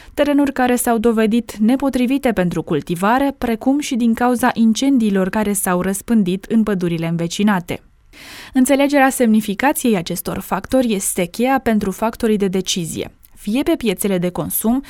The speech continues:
cum ar fi legislația propusă de Uniunea Europeană pentru produse fără defrișare,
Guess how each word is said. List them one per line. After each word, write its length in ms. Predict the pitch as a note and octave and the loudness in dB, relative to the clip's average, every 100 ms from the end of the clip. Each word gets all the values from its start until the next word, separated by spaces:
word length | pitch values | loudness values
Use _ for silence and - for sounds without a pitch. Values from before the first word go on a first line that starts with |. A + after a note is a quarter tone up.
| - - - | -14 -18 -4
cum 140 | A3 | 0
ar 100 | G3 | 0
fi 140 | - G#3+ | 0 -2
legislația 720 | F#3 F3 F3 F#3+ F#3 - F#3 | 0 -2 -4 -2 -2 -2 -2
propusă 480 | F3+ F3+ F3+ G3+ G3 | -2 -4 -4 -2 0
de 120 | F#3 | 0
Uniunea 280 | G3 G3+ G3 | 2 2 2
Europeană 460 | F#3 F#3 G3+ G3 | 0 0 -2 -2
pentru 300 | F#3+ G#3+ A#3+ | 0 0 0
produse 460 | C4+ A#3+ G#3+ A3+ A3+ | 0 0 0 0 -2
fără 260 | G#3+ G3 A#3+ | -2 -2 0
defrișare, 720 | C#4+ - B3+ - D#3 D#3+ | -2 -2 -4 -4 -4 -4